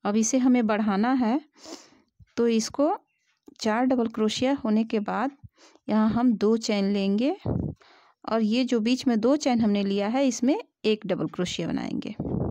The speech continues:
ऐसे एक डबल क्रोशिया बनाने के बाद फिर दो चैन लेंगे और फिर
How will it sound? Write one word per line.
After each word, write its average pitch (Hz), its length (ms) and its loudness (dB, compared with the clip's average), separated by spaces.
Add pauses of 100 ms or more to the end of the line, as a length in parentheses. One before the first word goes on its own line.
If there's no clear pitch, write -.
(2750)
ऐसे - 380 -10 (1500)
एक 214 180 -2
डबल 233 180 -2
क्रोशिया 233 340 -2
बनाने 240 240 0
के 240 40 0
बाद 233 180 -2
फिर 226 260 -2
दो 233 200 2
चैन 240 280 0
लेंगे 247 320 2
और 190 200 -2
फिर 392 320 -2